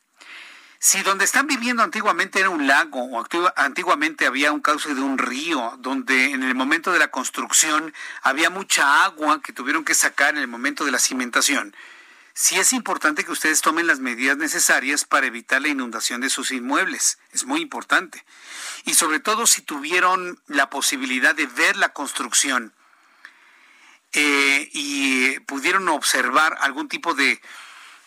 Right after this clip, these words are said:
de incremento de agua, escarbando apenas en metro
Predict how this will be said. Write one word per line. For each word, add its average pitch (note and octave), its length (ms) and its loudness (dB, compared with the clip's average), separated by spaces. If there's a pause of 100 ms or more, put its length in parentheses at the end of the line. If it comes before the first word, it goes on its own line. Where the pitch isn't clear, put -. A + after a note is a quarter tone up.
(140)
de - 160 -2
incremento D3+ 580 0
de D3 240 2
agua, D#3 540 2 (440)
escarbando D#3 600 2
apenas E3+ 400 0
en C#3 160 -2
metro E3 320 0